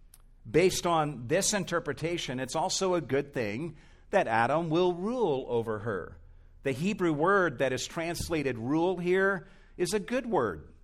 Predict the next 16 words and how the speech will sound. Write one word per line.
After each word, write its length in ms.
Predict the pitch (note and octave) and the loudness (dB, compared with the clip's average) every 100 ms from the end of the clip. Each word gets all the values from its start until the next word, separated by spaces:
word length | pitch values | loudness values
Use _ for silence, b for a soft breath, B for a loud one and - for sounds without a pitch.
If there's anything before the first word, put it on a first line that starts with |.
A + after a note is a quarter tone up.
| - | -10
that 160 | C#3 C#3 | -2 -2
is 120 | C3 | 0
often 460 | C#3+ F#3+ - G#3+ | 2 2 2 -2
used 460 | E3+ E3+ G3+ G3 - | 0 2 2 2 0
in 80 | C3 | -2
the 100 | C3 | 0
Old 200 | B2 A#2+ | -2 -2
Testament 440 | C3+ B2 D3 D3+ | -2 -2 -4 -8
to 60 | C#3+ | -6
speak 340 | - E3 E3+ | -2 -2 0
of 220 | E3 C3 | -4 -4
God's 440 | A2 D#3 G3+ A3 C3 | -2 0 0 -4 -6
rule 760 | C3 D#3+ B3 F#3 A#2+ C3+ D3 b b b b - - | -8 -4 -2 0 0 -2 -6 b b b b -20 -12
over 280 | - A#2+ A#2 | -4 -2 2
his 140 | B2 - | 0 -2
people. 680 | - A#3+ A#2+ G2+ E2 - | -8 -10 -8 -6 -8 -12